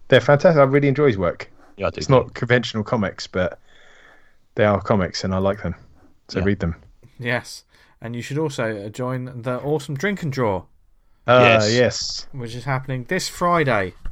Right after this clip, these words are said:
Speaker 3: What is the date? <laughs>
Speaker 1: The date is
Speaker 3: I d-
Speaker 1: the thirtieth of
Speaker 2: Yes.
Speaker 1: April.
Speaker 3: Thirtieth of April, as always, uh, kickoff. It's all, all on Zoom. Everyone is welcome.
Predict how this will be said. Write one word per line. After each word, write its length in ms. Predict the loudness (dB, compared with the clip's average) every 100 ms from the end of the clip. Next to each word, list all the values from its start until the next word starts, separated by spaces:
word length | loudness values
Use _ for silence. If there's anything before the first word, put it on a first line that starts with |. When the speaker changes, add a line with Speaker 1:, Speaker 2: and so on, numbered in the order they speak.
| -10
Speaker 3:
What 200 | -10 -10 -8
is 80 |
the 100 | -8
date? 280 | -6 -6 -8 -14 -20 -16
<laughs> 80 | -2 2 8 8 8 4 4 -4 -16 -18 -18 -18
Speaker 1:
The 60 | -2
date 440 | 4 6 4 0 0
is 580 | 2 4 2 0 -2 -2
Speaker 3:
I 140 | 0
d- 360 | 0 0 0 -2
Speaker 1:
the 80 | 4
thirtieth 840 | 6 6 6 0 0 -6 -14 -10 -2
of 60 | 2
Speaker 2:
Yes. 140 | 2
Speaker 1:
April. 320 | 2 -2 -2 -10 -20 _ -20 -20 _ -20 -6
Speaker 3:
Thirtieth 400 | -4 -4 -6 -6
of 100 | -4
April, 520 | -4 -6 -6 -4 -6 -12 -20 -8
as 220 | -4 -2
always, 680 | -4 -2 0 0 -2 -6 -12 -8
uh, 180 | -6 -6
kickoff. 420 | -8 -8 -6 -8 -8 -20 -20 -20 -20 -18 -10
It's 200 | -4 -2
all, 180 | -2 -2
all 360 | -2 -2 -2
on 240 | -2 -4 -2
Zoom. 580 | 0 0 0 -4 -10 -16 _
Everyone 440 | -6 0 0 0 -2
is 140 | -2
welcome. 640 | 0 0 -2 -6 -8 -10